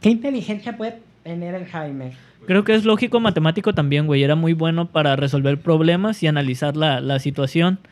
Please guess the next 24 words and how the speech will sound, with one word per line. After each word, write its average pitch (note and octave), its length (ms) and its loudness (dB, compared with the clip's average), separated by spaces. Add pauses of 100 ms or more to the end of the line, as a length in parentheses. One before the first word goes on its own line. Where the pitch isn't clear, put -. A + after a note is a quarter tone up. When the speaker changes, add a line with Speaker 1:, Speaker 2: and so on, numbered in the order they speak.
(640)
Speaker 2:
No E3 220 2
sé A#3 140 -2
si B3 120 -2
espacial E3 560 0
porque... D3+ 680 0 (960)
Ah, - 120 -6
güey, F3 220 2
yo D#3+ 120 4
me F#3 100 4
voy F#3+ 140 6
por G3+ 180 2
lógico G3 380 2
matemático E3+ 560 0
con C#3+ 160 0
él. C3 160 0 (680)
Speaker 1:
No G3 140 2
hay G#3+ 120 2
una A#3 240 4
de, F#3+ 220 6
de, C#3+ 280 6
de A2+ 300 2
una E3+ 300 4
inteligencia D3+ 880 0
inventora. D3 760 2